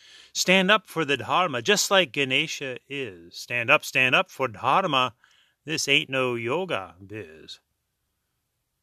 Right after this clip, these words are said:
So happy Ganesha Chaturthi two thousand and twenty-two in preparation for this great festival that all Hindus celebrate, inaugurating our Utsava festival season. We always start with Mahaganapati, and we know why.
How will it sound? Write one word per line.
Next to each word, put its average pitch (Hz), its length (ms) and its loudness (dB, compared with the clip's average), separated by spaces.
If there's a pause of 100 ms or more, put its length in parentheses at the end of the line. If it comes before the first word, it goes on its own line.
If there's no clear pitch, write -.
(880)
So 127 400 -2
happy 143 480 2
Ganesha 131 400 -2
Chaturthi 160 580 0
two 165 140 -16
thousand 131 440 -4
and 117 140 -14
twenty-two 147 880 -4
in 127 100 2
preparation 165 640 4
for 175 340 0
this 135 380 -2 (1160)
great 143 260 4
festival 131 600 -2 (560)
that 101 100 -16
all 131 180 2
Hindus 127 360 0
celebrate, 117 500 -6 (1200)
inaugurating 127 680 2
our 117 120 0
Utsava 135 680 2
festival 117 520 -4
season. 156 360 -6
We 143 80 -4
always 220 280 0
start 147 200 2
with 135 140 -8
Mahaganapati, 110 760 -8
and 185 100 -8
we 254 80 -2
know 202 160 2
why. 117 340 -2